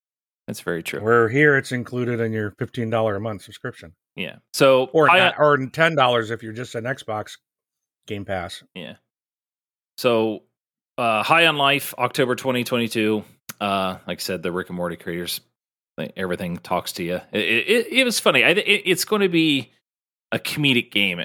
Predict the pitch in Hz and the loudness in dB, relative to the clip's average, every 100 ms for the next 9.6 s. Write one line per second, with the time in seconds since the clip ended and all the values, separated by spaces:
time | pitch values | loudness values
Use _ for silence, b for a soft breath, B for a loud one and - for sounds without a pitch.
0 | - 127 170 247 208 156 135 117 110 107 | -4 -2 0 2 4 4 6 6 4 2
1 | 101 98 98 - - 110 - - - 110 | 0 0 -2 -4 -2 0 -2 -4 -10 -4
2 | 107 - - 90 90 87 87 85 85 85 | 0 2 2 2 2 2 -2 -2 0 2
3 | 82 82 90 82 85 - - _ - 85 | 4 2 4 4 2 -4 -18 _ -4 -2
4 | 85 82 - _ - 95 90 85 80 139 | 0 -2 -4 _ -4 -2 -2 -4 -4 -4
5 | 160 160 151 131 131 113 107 95 - 101 | 0 4 2 4 2 2 0 -2 -4 -4
6 | 98 85 76 - 95 82 67 - 50 - | 0 0 0 -2 -4 -2 -4 -6 -8 -10
7 | _ _ _ _ _ _ - 127 117 110 | _ _ _ _ _ _ 4 6 4 2
8 | 104 _ _ - 156 160 - 190 196 196 | -4 _ _ 0 2 0 2 4 4 4
9 | 185 170 135 127 120 | 0 0 2 2 0